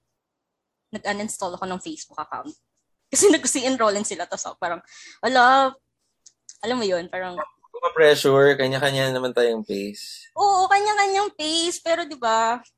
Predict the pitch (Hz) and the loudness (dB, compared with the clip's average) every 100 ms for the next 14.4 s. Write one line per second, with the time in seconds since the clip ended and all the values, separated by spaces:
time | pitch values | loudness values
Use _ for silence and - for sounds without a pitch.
0 | _ - 240 254 240 214 196 202 185 208 | _ -18 -14 -14 -12 -12 -12 -12 -14 -16
1 | _ _ _ - - 175 180 - 151 123 | _ _ _ -8 2 4 4 4 2 4
2 | 110 117 131 131 123 127 123 123 117 110 | 2 0 -4 -6 -6 -2 0 2 0 0
3 | 101 101 - 80 - _ - 233 202 202 | -2 -4 -8 -16 -18 _ -8 -6 -6 -6
4 | 185 175 190 - 202 202 196 - - - | -6 -8 -12 -8 -2 -2 -2 -8 -20 -8
5 | 220 226 247 262 269 247 226 214 214 220 | -6 -4 -2 0 2 0 0 0 0 -2
6 | 220 208 196 202 208 - 202 - 190 180 | -2 -4 -4 -4 -6 -10 -14 -10 -8 -8
7 | 190 175 170 139 - - 190 196 175 170 | -6 -6 -6 -10 -8 -6 -6 -8 -8 -8
8 | 170 - _ _ _ _ 190 196 190 - | -8 -14 _ _ _ _ -8 -6 -10 -6
9 | 196 190 190 185 165 180 170 170 165 156 | -6 -6 -8 -10 -4 -4 -4 -10 -16 -14
10 | 151 143 311 _ _ 302 370 359 415 392 | -12 -12 -14 _ _ 2 6 6 4 2
11 | 262 196 196 233 _ _ _ _ 277 320 | 2 0 -6 -12 _ _ _ _ 0 2
12 | 339 330 311 302 - 208 202 - _ _ | 2 2 4 2 0 -4 -6 -12 _ _
13 | 254 277 277 277 269 262 269 285 - 262 | 0 2 0 -2 -4 -2 0 0 -2 -6
14 | 254 208 175 196 | -6 -8 -10 -10